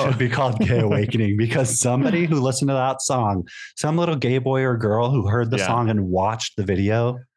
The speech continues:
Speaker 2: They're like, "Yes, and."
Speaker 1: they said, "Yes,
Speaker 2: Weird.
Speaker 1: and."
Speaker 2: They're like, "Yes, and I'm a homosexual."
Speaker 1: Th-, they won't even know.
Speaker 2: Until they know.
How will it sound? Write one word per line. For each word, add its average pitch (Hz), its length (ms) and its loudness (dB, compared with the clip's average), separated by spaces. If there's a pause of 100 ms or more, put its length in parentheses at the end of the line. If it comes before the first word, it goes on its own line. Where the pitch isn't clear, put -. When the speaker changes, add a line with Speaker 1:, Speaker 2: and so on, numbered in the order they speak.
(120)
Speaker 2:
They're 113 120 0
like, 95 260 -2
"Yes, 135 340 -2
and." 82 540 -4 (240)
Speaker 1:
they 135 160 0
said, 107 400 0
"Yes, 98 480 0
Speaker 2:
Weird. 85 260 -4
Speaker 1:
and." 82 560 -2 (580)
Speaker 2:
They're 98 100 -4
like, 90 200 -4
"Yes, 98 440 -2
and 90 320 -2
I'm 85 180 -4
a 82 160 -4
homosexual." 80 1120 -6
Speaker 1:
Th-, 120 180 -2
they 120 160 0
won't 156 220 0
even 160 180 -2
know. 170 280 -2 (800)
Speaker 2:
Until 107 340 -2
they 117 160 0
know. 120 460 -2